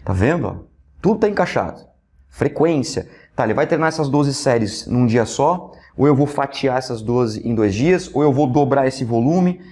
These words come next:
ou esse volume. Então, você precisa estar sempre com a periodização na mente. Periodização do treinamento. Larga de ser contador de repetição, larga de ser ajudante do aluno. Você é controlador de variáveis, tá?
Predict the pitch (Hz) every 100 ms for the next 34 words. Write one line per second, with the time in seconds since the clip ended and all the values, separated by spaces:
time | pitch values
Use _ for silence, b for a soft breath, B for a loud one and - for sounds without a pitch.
0 | B 131 143 143 139 123 117 131 185 180
1 | 185 185 - - 113 110 123 123 - 117
2 | 120 - 117 113 - 170 - 170 175 170
3 | 160 160 156 156 151 87 - - - _
4 | - 170 185 165 160 165 160 156 156 131
5 | 92 - - b b b 107 110 143 170
6 | 165 - 160 156 160 139 143 135 143 143
7 | 131 - 117 131 131 B B _ 98 101
8 | 117 156 143 131 - 131 120 131 131 131
9 | 127 113 95 - - - 151 165 156 143
10 | 143 127 127 113 90 - - 101 151